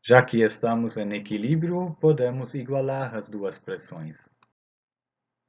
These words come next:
Subtraindo P e jogando o menos dois gama sobre R pro outro lado, obtemos esta relação,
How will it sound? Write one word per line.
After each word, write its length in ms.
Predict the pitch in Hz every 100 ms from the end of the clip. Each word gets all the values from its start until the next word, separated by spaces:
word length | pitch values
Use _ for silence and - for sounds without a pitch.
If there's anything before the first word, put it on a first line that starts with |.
| _
Subtraindo 840 | - 143 143 131 117 117 147 135 120
P 340 | - 151 170
e 100 | 135
jogando 640 | 117 120 110 120 123 117 110
o 60 |
menos 440 | 107 117 131 123 -
dois 300 | 107 107 98
gama 420 | 113 127 143 131
sobre 380 | - 123 104 107
R 360 | 104 117 120
pro 180 | 113 113
outro 340 | 107 113 - 101
lado, 480 | 107 143 160 175 170
obtemos 540 | 165 - 135 131 113
esta 440 | 120 143 - 147
relação, 600 | 127 127 131 - 98 85